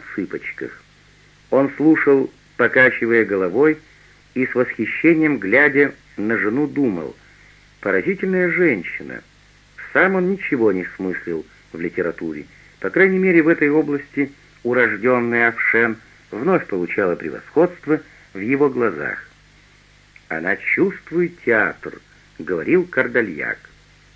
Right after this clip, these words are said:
А вот материнского чувства у нее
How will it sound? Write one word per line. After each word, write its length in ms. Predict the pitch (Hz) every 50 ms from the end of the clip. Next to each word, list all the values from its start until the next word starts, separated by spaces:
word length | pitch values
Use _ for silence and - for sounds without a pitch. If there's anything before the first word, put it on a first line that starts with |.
| _ _ _ _ _ _ _ _ _ _ _ _ _ _ _ _ _ _ _ _ _ _ -
А 140 | - 92 113
вот 180 | 175 220 - -
материнского 720 | 226 - 208 208 202 226 240 226 233 - - 214 208 -
чувства 480 | - - 170 196 202 - - - 175 180
у 80 | 175
нее 420 | 160 147 139 147 165 175 175 -